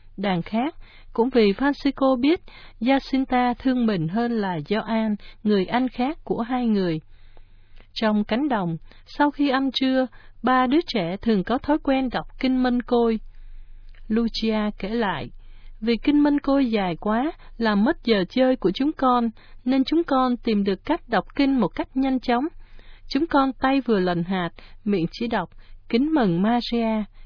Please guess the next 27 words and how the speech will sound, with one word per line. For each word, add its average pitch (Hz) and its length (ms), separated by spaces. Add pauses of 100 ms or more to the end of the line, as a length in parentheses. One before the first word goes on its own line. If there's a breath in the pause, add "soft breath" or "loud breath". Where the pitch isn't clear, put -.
(120)
kính 302 200
mừng 190 280
Maria, 220 680 (300 soft breath)
kính 285 220
mừng 180 300
Maria.' 214 600 (580 soft breath)
Và 214 380
khi 294 160
tới 311 200
cuối 302 280
chục - 280
hạt, 196 240 (340 loud breath)
chúng 269 200
con 240 280
mới 269 120
đọc 214 180 (120)
câu, 208 280 (240 loud breath)
'Lạy 202 280
cha 220 300
chúng 285 180
con.' 208 360 (720 soft breath)
Và 214 260
thế 269 200
là 302 200
trong 254 220
nháy 254 140
mắt, 320 220